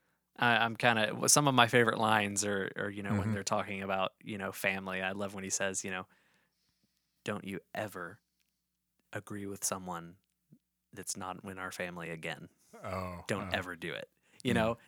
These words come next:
Speaker 1: that loyalty that,
Speaker 2: And
Speaker 1: like,
Speaker 2: who does he tell that to?
Speaker 1: uh, well, I, so I, if I remember correctly, uh, Don, Don,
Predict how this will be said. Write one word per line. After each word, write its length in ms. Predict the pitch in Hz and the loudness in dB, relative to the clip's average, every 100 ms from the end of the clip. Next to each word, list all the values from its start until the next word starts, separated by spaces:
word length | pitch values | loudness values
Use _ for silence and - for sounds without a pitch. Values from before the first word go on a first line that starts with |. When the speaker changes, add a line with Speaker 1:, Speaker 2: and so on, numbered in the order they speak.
| - | 6
Speaker 1:
that 200 | 120 107 | 6 6
loyalty 560 | 110 107 117 113 - 92 | 2 4 4 2 -2 -2
that, 140 | 98 | -4
Speaker 2:
And 80 | - | 0
Speaker 1:
like, 80 | 120 | 4
Speaker 2:
who 60 | |
does 100 | 196 | 6
he 100 | 127 | 6
tell 160 | 110 123 | 6 6
that 160 | 123 - | 6 2
to? 200 | 135 127 _ | 0 -2 _
Speaker 1:
uh, 460 | - 107 104 101 95 - _ - | 0 4 4 4 0 -2 _ -6
well, 320 | 127 135 123 - | 6 8 8 6
I, 140 | 135 120 | 0 4
so 180 | - | 4
I, 200 | 110 131 - | 6 4 0
if 120 | - | 2
I 40 | |
remember 340 | 131 147 208 175 | 2 4 2 2
correctly, 540 | 147 123 127 110 101 _ | 2 2 2 0 0 _
uh, 200 | - 107 - | -2 0 0
Don, 320 | 117 113 107 92 | -2 -2 -6 -6
Don, 160 | 117 | -4